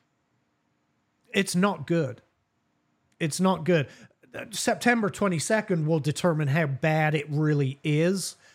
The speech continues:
when the Supre-, if, if in fact the Supreme Court are going to rule on this, uh, have a decision on this September twenty-second, that will determine exactly how bad this is for the First Amendment,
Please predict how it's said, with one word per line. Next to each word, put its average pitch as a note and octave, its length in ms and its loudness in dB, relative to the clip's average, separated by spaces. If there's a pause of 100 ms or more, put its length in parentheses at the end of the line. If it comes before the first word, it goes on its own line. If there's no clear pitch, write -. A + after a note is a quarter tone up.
(160)
when D3 200 2
the D3 60 0
Supre-, - 360 -4
if, G3+ 260 2 (120)
if G3+ 420 2
in E3 160 2
fact D#3+ 320 0
the D#3 80 0
Supreme D#3+ 440 0
Court D3+ 320 0
are D#3+ 180 0
going D#3 380 2
to C#3+ 360 0 (1300)
rule E3+ 540 4
on F3 260 0
this, F3+ 300 0
uh, D3+ 380 0 (100)
have D3+ 220 2
a - 20 0
decision D#3+ 580 0
on F3 220 2
this F3+ 180 0
September E3 500 -2
twenty-second, F3 760 -2 (680)
that F#3 280 2
will G3 160 2
determine D#3+ 520 0
exactly D#3 500 0
how D#3 200 2
bad D3+ 400 0
this C#3 260 -2
is D3 240 2
for D3+ 140 -2
the C3 80 -2
First D#3 380 -2
Amendment, D3 420 0